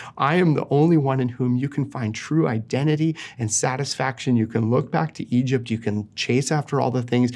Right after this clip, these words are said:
You can cling to more. But trust me that my less is more than you could ever imagine." And if we would really embrace this idea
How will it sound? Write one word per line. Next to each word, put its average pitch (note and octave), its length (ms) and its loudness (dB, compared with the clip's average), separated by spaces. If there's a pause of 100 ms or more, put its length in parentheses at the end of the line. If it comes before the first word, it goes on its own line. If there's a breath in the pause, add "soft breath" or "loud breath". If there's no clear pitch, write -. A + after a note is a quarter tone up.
(240 loud breath)
You - 80 0
can A#2 220 0
cling C3+ 440 2
to D#3+ 120 2
more. A2+ 480 0 (580 soft breath)
But A#2 120 -2
trust B2+ 340 -2
me A#2 80 4
that A#2 120 0
my A2+ 200 0
less A2 500 -2
is G#2 240 -4
more G#2+ 340 0
than G#2+ 200 -4
you G#2 100 -10
could - 220 -10 (100)
ever G#2+ 480 -4 (560 soft breath)
imagine." G2 520 -8 (1120 soft breath)
And C#3+ 60 0
if B2 100 -2
we E3 120 4
would A3+ 160 2
really B2 320 4
embrace A2 480 -4
this - 180 -8
idea G2+ 600 -8